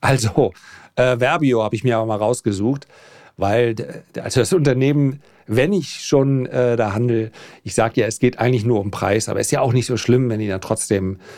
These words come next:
äh, noch ein Geschäftsmodell haben, mit dem die Geld verdienen. <laughs> Also,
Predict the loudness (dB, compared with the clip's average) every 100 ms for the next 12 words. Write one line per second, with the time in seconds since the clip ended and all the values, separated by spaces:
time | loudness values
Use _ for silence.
0 | -20 _ _ -6 -4 -4 -4 -4 -2 -4
1 | -2 -2 -2 -2 -2 -4 -4 -4 -4 -6
2 | -8 -4 -4 -6 -8 -14 -14 -8 -8 -8